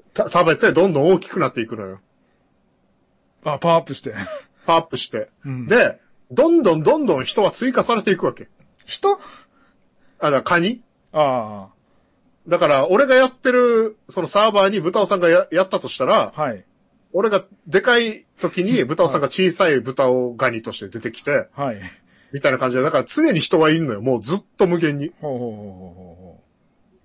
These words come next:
Speaker 2: うほう。え、そうやったらその、フル株がずっと強いんじゃないの？
Speaker 1: と思うでしょ？
Speaker 2: 思う。
Speaker 1: でかくなればなるほど、
Speaker 2: はい。
Speaker 1: 多分お腹すくんだろうね。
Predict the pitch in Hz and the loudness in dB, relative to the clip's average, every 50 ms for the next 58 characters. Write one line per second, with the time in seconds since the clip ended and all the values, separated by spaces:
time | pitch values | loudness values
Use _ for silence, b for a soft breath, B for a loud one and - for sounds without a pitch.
0 | _ _ _ _ 180 196 208 202 - 247 240 160 151 135 - 143 139 139 139 143 | _ _ _ _ 2 2 2 2 0 -2 -2 -2 -2 -6 -4 -4 -4 -4 -6 -8
1 | 180 202 220 _ _ _ _ - - 226 240 220 214 202 165 185 180 180 147 196 | -12 -20 _ _ _ _ _ -6 -2 -2 0 2 2 2 2 2 0 0 0 -2
2 | 190 160 127 139 147 135 98 135 156 - - 131 113 113 - 98 92 _ _ _ | -10 -8 -6 -6 -6 -4 -2 -4 -6 -4 -6 -12 -14 -14 -18 -20 -20 _ _ _
3 | _ _ b b b b b b b b b - - 196 190 185 208 208 175 127 | _ _ b b b b b b b b b -4 2 2 4 6 6 6 4 4
4 | - - 113 113 143 - _ _ - 147 139 131 127 117 110 - _ _ _ _ | 0 -2 -4 -4 -6 -8 _ _ -10 -6 -6 -4 -6 -6 -10 -12 _ _ _ _
5 | _ _ _ _ _ _ _ - 139 185 190 277 254 - 196 156 175 208 214 156 | _ _ _ _ _ _ _ -2 -2 0 2 2 2 0 2 2 4 4 4 2
6 | 143 139 156 170 165 127 139 131 123 143 147 123 107 107 - _ - 151 143 117 | 2 2 2 0 0 0 -2 -2 0 0 0 0 -2 -4 -8 _ -6 -6 -6 -6
7 | 92 - _ _ _ _ _ _ _ _ _ - 202 185 139 143 175 247 294 285 | -6 -10 _ _ _ _ _ _ _ _ _ -2 0 0 2 0 2 2 2 2
8 | 302 330 - - - - 220 196 156 127 117 104 104 113 135 139 | 0 -4 -4 -4 -4 -4 -2 0 -2 -2 -2 -4 -8 -8 -10 -10